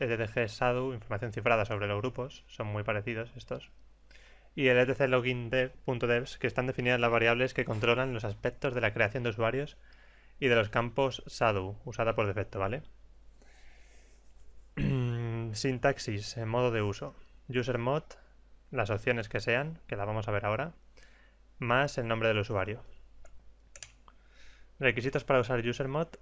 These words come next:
debemos usar cuentas de usuario existentes y solo puede, el administrador solo es el único que puede usarlas.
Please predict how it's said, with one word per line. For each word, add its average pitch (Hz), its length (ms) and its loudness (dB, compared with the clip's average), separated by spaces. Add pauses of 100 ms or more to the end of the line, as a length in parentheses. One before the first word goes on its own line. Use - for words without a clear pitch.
(140)
debemos 117 340 0
usar 113 180 -2
cuentas 113 320 0
de 110 60 2
usuario 113 240 0
existentes 127 640 -2
y 123 180 -2
solo 120 220 -2
puede, 117 420 2
el 113 80 0
administrador 104 600 0
solo 104 480 -2 (400)
es 123 140 -6
el 120 60 -2
único 110 200 0
que 107 80 2
puede 110 500 2
usarlas. 104 580 -4